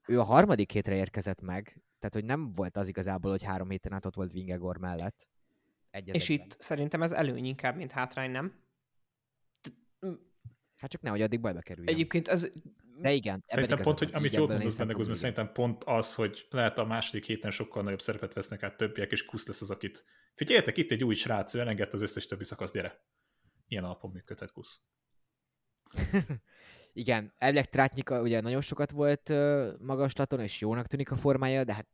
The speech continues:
Speaker 1: nyilván nem lesz csodálatos, és hát Tobias Foss, ő képességében jó lehet, de hogy, ö, ez na-, ez nagyon nem az ő éve egyelő-, egyelőre. És Hessingnek én pár a hegyeken nem nagyon látok komolyabb szerepet, tehát ez a road captain,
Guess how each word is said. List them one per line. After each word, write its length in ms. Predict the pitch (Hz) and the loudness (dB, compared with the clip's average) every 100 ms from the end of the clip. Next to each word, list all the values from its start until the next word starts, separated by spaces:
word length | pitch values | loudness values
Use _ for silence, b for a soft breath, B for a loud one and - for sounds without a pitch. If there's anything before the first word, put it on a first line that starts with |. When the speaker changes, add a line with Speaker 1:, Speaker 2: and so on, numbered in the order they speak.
| _ _ | _ _
Speaker 1:
nyilván 280 | - 104 87 | -10 -6 -6
nem 160 | 85 95 | -6 -4
lesz 380 | 95 - - - - | -4 -4 -12 -16 -2
csodálatos, 600 | 113 110 113 117 135 - b b b | 2 4 4 6 4 2 b b b
és 80 | - | -8
hát 100 | 113 | 0
Tobias 340 | 139 117 117 | 4 6 6
Foss, 420 | - - 120 - - _ _ | 6 4 4 4 -6 _ _
ő 220 | 127 120 | 0 0
képességében 760 | - 147 127 107 120 107 110 117 | 2 4 4 4 2 2 2 6
jó 180 | 120 156 | 8 10
lehet, 480 | 113 90 95 - - | 8 4 -4 -6 -10
de 180 | 101 101 | -6 0
hogy, 300 | 107 107 107 | 2 4 4
ö, 200 | 110 113 - b b - | 6 4 0 b b -18
ez 380 | - 95 107 104 | -8 -2 -2 2
na-, 240 | 131 143 | 4 4
ez 120 | 107 | 2
nagyon 260 | 113 156 127 | 4 6 6
nem 140 | 98 | 2
az 140 | 90 95 | -4 -4
ő 100 | 90 | -4
éve 240 | 90 92 | -4 -2
egyelő-, 460 | 92 92 95 92 - | -4 -2 0 0 -2
egyelőre. 720 | 98 95 95 90 85 90 120 _ _ _ _ _ _ _ _ | -4 -2 0 2 2 0 -2 _ _ _ _ _ _ _ _
És 140 | - - | -10 -2
Hessingnek 600 | 123 123 127 120 120 - | 2 2 2 2 0 0
én 220 | 120 117 | -2 0
pár 160 | 113 113 | 2 4
a 40 | |
hegyeken 320 | 117 117 113 120 | 4 4 2 2
nem 120 | 120 | 2
nagyon 180 | 113 92 | 0 0
látok 280 | 82 - | -4 -6
komolyabb 280 | - 90 87 | -6 -4 -4
szerepet, 420 | - 87 87 92 | -4 -6 -2 -4
tehát 260 | - 92 - | -2 -4 -4
ez 140 | 95 | -2
a 180 | 101 95 | 0 2
road 200 | 95 101 | 4 2
captain, 520 | - 95 - 92 95 | 0 -6 -6 -10 -10